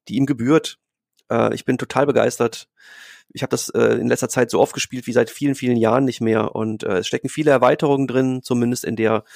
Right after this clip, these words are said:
Edition, die ich jetzt besitze. Ich glaube aber, die sind auch in der Special Edition drin, die im Verkauf steht. Zum Beispiel die Weinberge als völlig neue Erweiterung.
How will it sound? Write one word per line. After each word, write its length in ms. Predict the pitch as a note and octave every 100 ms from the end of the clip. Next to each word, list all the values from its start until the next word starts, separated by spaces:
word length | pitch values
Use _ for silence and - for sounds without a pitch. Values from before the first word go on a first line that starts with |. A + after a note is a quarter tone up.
| - - -
Edition, 460 | - A#2 - C3+ B2+
die 120 | A#2+
ich 60 | D3+
jetzt 140 | -
besitze. 420 | B2 C#3 - D3
Ich 200 | C#3 -
glaube 680 | A#2 G#2+ G#2+ D#3 D3+ D3 C#3
aber, 260 | - A#2 B2+
die 100 | B2
sind 240 | - B2
auch 140 | - A#2
in 80 | A#2
der 340 | A2+ A2 A2+ _
Special 400 | - - A#2 B2 -
Edition 440 | - - - G#2+
drin, 380 | - C3 D3+ F3
die 100 | B2+
im 160 | A#2+ A#2
Verkauf 400 | A#2+ B2 C3+ -
steht. 320 | - C3 - - - - - -
Zum 100 | -
Beispiel 220 | A#2+ C3
die 100 | C3+
Weinberge 480 | A#2 B2 E3+ D3 D3
als 140 | A2+ -
völlig 260 | C3+ C3
neue 200 | B2 D#3
Erweiterung. 600 | D#3 C#3+ C#3+ C#3+ C3+ C3+